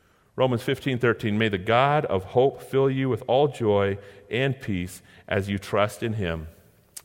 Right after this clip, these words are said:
so that you may overflow with hope by the power of the Holy Spirit." Here we have all the words again. The Holy Spirit,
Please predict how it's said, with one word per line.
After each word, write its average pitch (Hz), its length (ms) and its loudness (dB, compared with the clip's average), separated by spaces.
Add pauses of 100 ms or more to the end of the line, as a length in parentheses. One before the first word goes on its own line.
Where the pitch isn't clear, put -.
so 139 200 2
that 107 200 4
you 110 100 0
may 104 160 0
overflow 127 600 0
with 131 240 2
hope 101 320 0 (320)
by 107 120 2
the 104 100 2
power 98 720 2
of 95 160 -6
the 98 80 -4
Holy 95 300 0
Spirit." - 560 -14 (560)
Here 113 140 -4
we 107 140 2
have 92 220 2
all 110 260 6
the 135 120 4
words 127 300 2
again. 92 440 -2 (420)
The 85 160 -2
Holy 131 300 4
Spirit, 101 600 0